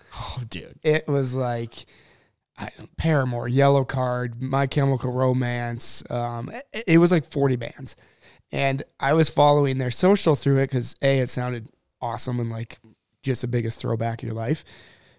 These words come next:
Speaker 2: But, dude, the content they were putting out, like, they'd be like, "Okay, um, whatever, just say Weezer's playing at one o'clock on this stage." Like, two o'clock, they put out the most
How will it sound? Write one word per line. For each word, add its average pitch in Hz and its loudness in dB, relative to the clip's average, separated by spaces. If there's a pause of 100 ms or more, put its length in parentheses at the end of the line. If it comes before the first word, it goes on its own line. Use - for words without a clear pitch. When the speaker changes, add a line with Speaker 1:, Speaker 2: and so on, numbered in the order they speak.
(100)
Speaker 2:
But, 139 -2
dude, 131 2
the 123 -2 (120)
content 170 2
they 196 8
were 202 6
putting 208 4
out, 220 2 (220)
like, 135 2 (460)
they'd 147 2
be 160 8
like, 143 2 (240)
"Okay, 170 4
um, 135 0 (240)
whatever, 139 0
just 131 0
say 139 2 (720)
Weezer's 160 6
playing 143 4
at 131 0
one 143 4
o'clock 131 2
on 127 2
this 127 2
stage." - -8 (880)
Like, 156 2
two 165 4
o'clock, 214 2
they 160 6
put 175 2
out 175 6
the 165 0
most 160 4